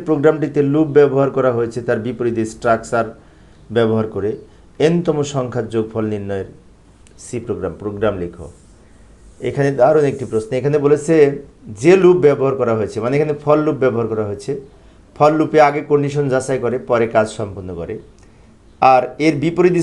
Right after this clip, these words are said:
স্ট্রাকচার হচ্ছে do while লুপ। do while লুপ কিন্তু এখানে বলেনি, কিন্তু do while লুপ হবে, কারণ do while লুপ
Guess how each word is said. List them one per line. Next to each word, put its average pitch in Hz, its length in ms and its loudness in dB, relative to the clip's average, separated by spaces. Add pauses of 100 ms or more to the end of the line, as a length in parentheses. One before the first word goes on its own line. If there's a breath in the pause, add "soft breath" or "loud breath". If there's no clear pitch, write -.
স্ট্রাকচার 151 460 2
হচ্ছে 143 220 2 (180)
do 165 160 6
while 104 240 2
লুপ। - 140 -8 (600)
do 131 100 -2
while 156 160 8
লুপ 175 160 0
কিন্তু 180 200 0
এখানে 165 160 0 (120)
বলেনি, 127 360 2
কিন্তু 107 140 -8 (100)
do 123 140 -6
while 120 180 -2
লুপ 113 200 -6
হবে, 98 180 -6 (840 soft breath)
কারণ 156 240 2
do 170 140 4
while 190 180 4
লুপ 202 120 6